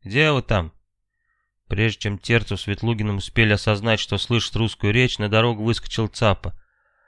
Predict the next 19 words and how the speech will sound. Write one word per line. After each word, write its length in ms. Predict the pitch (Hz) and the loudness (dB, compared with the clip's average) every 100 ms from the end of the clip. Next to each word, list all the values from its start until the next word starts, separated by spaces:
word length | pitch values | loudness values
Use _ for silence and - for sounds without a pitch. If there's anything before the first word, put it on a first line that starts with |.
| _ | _
Радостно 480 | 92 117 127 113 - | 0 2 2 0 -4
замахав 540 | 104 107 110 - 110 104 | -2 0 0 2 2 2
руками, 360 | 101 123 117 | 2 2 2
завопил 420 | 101 107 107 117 | 0 -2 0 0
в 20 | 110 | 0
ответ: 340 | 110 104 92 | 0 -2 -2
"Мы 160 | 117 131 | -4 -4
здесь!" 720 | 123 135 160 160 117 - - _ _ _ _ _ _ _ _ _ | -4 0 2 4 2 0 -12 _ _ _ _ _ _ _ _ _
Из 140 | 104 - | -10 -4
подъехавшего 760 | 101 101 127 131 110 - 104 | -2 0 0 0 -4 -4 -4
танка 400 | - 127 131 - | 0 0 0 -2
выбрался 400 | 120 117 113 - | -2 2 0 0
человек 280 | - 117 113 | 0 0 0
в 20 | |
комбинезоне 640 | 110 101 104 107 107 127 107 | -2 -2 0 0 0 0 0
и 20 | |
громко 300 | 110 120 - | 0 0 -2
сказал 340 | - 107 113 | 0 2 2
кому-то: 460 | - 98 95 87 - | 2 0 0 -4 -12